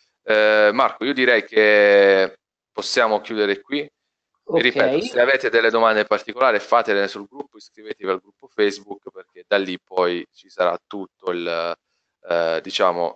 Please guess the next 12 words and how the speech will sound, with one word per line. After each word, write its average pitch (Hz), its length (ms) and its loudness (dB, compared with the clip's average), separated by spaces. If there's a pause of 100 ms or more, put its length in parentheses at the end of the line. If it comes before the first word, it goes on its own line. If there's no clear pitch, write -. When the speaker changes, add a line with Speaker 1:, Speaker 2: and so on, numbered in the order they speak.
(120)
Speaker 1:
seguiremo 92 600 -8
tutte 95 320 -20
le, 87 320 -4
le 87 180 -8
varie, 87 460 -2 (300)
eh, 87 200 -6
i 92 60 -6
vari 95 200 0
aspetti 90 540 -4
legati 87 440 -4
a 85 120 -20
questo, 82 600 -12